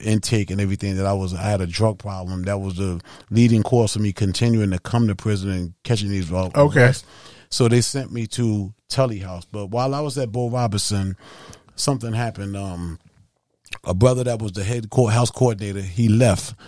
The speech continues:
Speaker 1: And brothers told me, they said, "Brother, you speak pretty well. You should run for that position." I said, "Oh." And I won it,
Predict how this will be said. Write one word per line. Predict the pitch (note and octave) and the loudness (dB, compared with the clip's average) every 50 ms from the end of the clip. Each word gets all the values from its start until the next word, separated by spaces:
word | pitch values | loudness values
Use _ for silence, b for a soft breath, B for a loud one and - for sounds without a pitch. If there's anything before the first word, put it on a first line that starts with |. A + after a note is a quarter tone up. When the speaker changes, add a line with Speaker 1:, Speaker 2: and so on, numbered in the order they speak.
| B B B B B B B B B _ - | B B B B B B B B B _ -4
Speaker 1:
And | A2 A2 G#2 G#2 G2+ G2 G2+ G2+ F#2 - | 0 0 2 4 4 4 2 2 0 -2
brothers | G2+ G2+ B2+ C3 A#2 A#2 - | -2 0 0 0 0 -2 -6
told | - - C3 A#2 A2+ | -4 -4 -4 -2 -2
me, | A#2 | -4
they | A2 | -6
said, | - B2 A#2 A#2 | -6 -8 -8 -8
"Brother, | C#3 D3 C#3+ | -8 -8 -6
you | C#3+ D#3+ D3+ C#3 - - - - - _ _ | -4 -4 -4 -4 -6 -8 -14 -20 -20 _ _
speak | - - - - - E3+ D#3 C#3 - | -20 -20 -18 -8 -2 -2 -2 0 0
pretty | - C#3+ B2+ B2+ | 0 2 2 2
well. | B2 C3 C#3+ C3+ B2 A2 G2 F#2+ | 2 2 2 2 2 0 -2 -4
You | E2+ A2+ B2 | -4 -4 -4
should | - - A2+ G2+ | -2 -2 -2 0
run | A2+ B2+ B2 | 0 0 -2
for | - A#2+ A2 | -2 -2 -2
that | G#2+ G#2 | -2 -2
position." | A2 G#2+ A2 B2 A#2 A2 - - - | -2 -2 -2 -2 -2 -2 -4 -6 -8
I | B2+ | -8
said, | A#2+ - E3 - | -8 -8 -8 -6
"Oh." | B2+ G#2+ G#2 A#2 B2 _ - - | -6 -6 -6 -6 -8 _ -8 -6
And | A2+ A#2 | -4 -2
I | A#2+ | -2
won | A#2+ A2+ A#2 A2+ A2+ | 0 0 0 0 -2
it, | A2 - | -2 -4